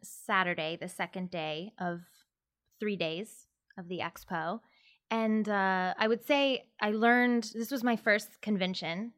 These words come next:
and I learned that you definitely wanna try to go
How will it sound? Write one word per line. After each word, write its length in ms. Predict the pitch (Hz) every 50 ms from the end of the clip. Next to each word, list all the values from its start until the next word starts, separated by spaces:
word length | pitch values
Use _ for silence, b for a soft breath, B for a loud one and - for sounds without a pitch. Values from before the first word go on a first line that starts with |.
| _ _ _ -
and 160 | 208 202 196
I 140 | 196 202 208
learned 420 | 202 220 214 214 214 220 220 202
that 420 | 190 208 202 190 175 - - - - _ _ _ _ _ _ _ _ _ _
you 120 | 196 208 185
definitely 520 | 175 196 208 196 190 - 196 202 196 196
wanna 240 | 190 185 175 175 180
try 220 | 180 - 214 180
to 100 | 175 180
go 440 | 175 175 165 170 160 160 160 170 -